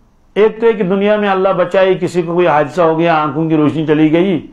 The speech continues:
तो ये अलग मसला है, क्योंकि ये, वो तो, उसको तो मालूम है काला किसे कहते हैं और सफ़ेद, लेकिन एक तो है माँ के पेट से ही वो, जिसको मादरजाद कहते हैं, नाबीना है।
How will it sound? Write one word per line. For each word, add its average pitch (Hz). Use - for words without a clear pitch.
तो 151
ये 190
अलग 208
मसला 180
है, 131
क्योंकि 180
ये, 196
वो 170
तो, 196
उसको 220
तो 214
मालूम 226
है 220
काला 202
किसे 196
कहते 185
हैं 190
और 170
सफ़ेद, 185
लेकिन 208
एक 226
तो 233
है 233
माँ 196
के 214
पेट 233
से 226
ही 208
वो, 214
जिसको 190
मादरजाद 175
कहते 165
हैं, 156
नाबीना 156
है। 117